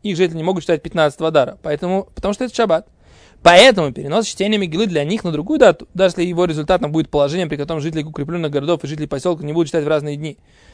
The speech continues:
можно характеризовать как вынужденное действие. Однако изменение даты чтения для жителей посёлков, ну, не окружённых городов, да, мы это называем, нельзя считать вынужденным, ведь они могут, как и все годы, читать четырнадцатого Адара.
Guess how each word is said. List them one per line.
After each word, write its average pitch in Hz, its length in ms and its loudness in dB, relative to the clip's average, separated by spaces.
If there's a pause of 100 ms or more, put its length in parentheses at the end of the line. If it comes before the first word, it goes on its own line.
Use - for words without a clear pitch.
(180)
можно 196 220 0
характеризовать 165 760 2
как 151 100 -8
вынужденное 165 480 0
действие. 143 380 -2
Однако 156 260 -4 (100)
изменение 143 460 -4
даты 156 300 2
чтения 175 260 -6
для 139 160 -2
жителей 151 280 -6
посёлков, 180 800 0 (300)
ну, 285 140 -12 (300)
не 170 120 -2
окружённых 170 400 0
городов, 135 240 -4
да, 139 140 -8
мы 165 160 -10
это 143 60 -8
называем, 135 260 -8 (560)
нельзя 202 340 4
считать 220 220 2
вынужденным, 170 480 2
ведь 123 160 -6
они 143 160 -2
могут, 247 260 2
как - 140 -12
и - 20 -6
все 190 180 -4
годы, 247 240 4
читать 170 220 -4
четырнадцатого 190 440 -4
Адара. 143 280 -2